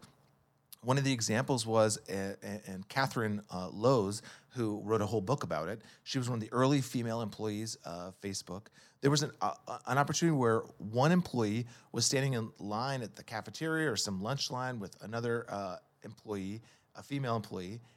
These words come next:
and he says to her, "I want to put my teeth in your ass." Like, w-, the craziest, most crass comment from somebody.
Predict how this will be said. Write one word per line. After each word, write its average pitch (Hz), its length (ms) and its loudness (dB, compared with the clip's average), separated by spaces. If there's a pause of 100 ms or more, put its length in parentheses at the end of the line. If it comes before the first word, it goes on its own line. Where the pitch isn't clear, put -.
(100)
and 135 100 -2
he 151 100 4
says 170 260 4
to 151 100 -2
her, 123 300 -2 (500)
"I 123 180 6
want 135 280 0
to 143 120 0
put 147 240 -4
my 107 240 -2
teeth 165 460 -8 (100)
in 135 200 -6
your 123 240 -4
ass." 101 580 -4 (300)
Like, 123 240 2 (540)
w-, 120 180 -16 (1160)
the 156 160 0 (180)
craziest, 170 720 -2
most 123 240 -2
crass 143 640 2
comment 143 540 0
from 101 140 -10
somebody. 90 440 -10